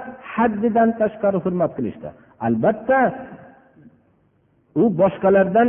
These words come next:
Iso alayhissalomning ulug'ligi nubuvvat bilan edi. Alloh taolo u kishini payg'ambar, rasul qilgan edi. Risolatdan u kishi ulushdor edi.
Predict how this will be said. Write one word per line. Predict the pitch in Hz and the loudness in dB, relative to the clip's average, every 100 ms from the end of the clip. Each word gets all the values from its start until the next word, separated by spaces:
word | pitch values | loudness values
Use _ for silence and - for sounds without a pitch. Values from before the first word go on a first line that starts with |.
| 233 | 0
Iso | 175 202 214 | -2 -2 2
alayhissalomning | 214 202 208 180 202 - 196 185 180 196 185 | 2 4 4 4 0 2 4 4 2 0 0
ulug'ligi | 196 175 170 156 151 233 277 262 - - | 2 2 2 2 2 4 4 2 -8 -4
nubuvvat | 120 160 160 185 170 202 226 | 0 2 2 2 2 2 0
bilan | 202 233 233 | 0 2 2
edi. | 226 165 107 - - - _ _ - | 2 0 -4 -8 -20 -20 _ _ -4
Alloh | 180 226 | 0 0
taolo | 220 226 226 240 226 | 2 2 2 4 2
u | |
kishini | - - 240 | 0 0 0
payg'ambar, | 233 240 240 240 240 240 285 233 135 - - | 2 2 4 4 2 4 4 2 -2 -10 -2
rasul | 170 240 - 320 311 | 2 2 6 6 6
qilgan | 262 233 190 | 4 4 4
edi. | 123 85 73 - - - _ _ _ _ _ - | 0 -4 -10 -16 -20 -20 _ _ _ _ _ -4
Risolatdan | 139 233 254 254 254 269 262 269 302 320 277 - - - _ _ _ _ _ _ _ _ | 0 2 4 4 6 2 0 2 4 4 -2 -10 -20 -20 _ _ _ _ _ _ _ _
u | 214 | 0
kishi | 226 - 254 220 | 0 0 2 4
ulushdor | 214 214 247 - 254 294 | 4 2 2 2 4 6
edi. | 285 208 | 6 4